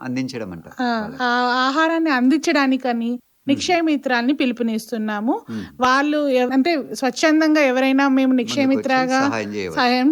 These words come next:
Speaker 2: చేయొచ్చు.
Speaker 1: మ్మ్.
Speaker 2: అది మీరు వీళ్ళే అవ్వాలని ఏం లేదు,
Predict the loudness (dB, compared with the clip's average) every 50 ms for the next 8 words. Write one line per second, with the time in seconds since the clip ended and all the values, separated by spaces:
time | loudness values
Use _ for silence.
0 | 2 0 -2 -2 -2 -4 -8 -10 -14 -18 -18 -20 _ _ _ _ _ -6 -2 0
1 | 2 4 4 6 6 6 4 2 2 0 0 2 2 4 4 4 4 4 4 2
2 | 2 0 -2 -4 -4 -4 -4 -2 0 0 2 2 2 2 2 2 2 0 0 0
3 | -2 -2 0 0 -2 -2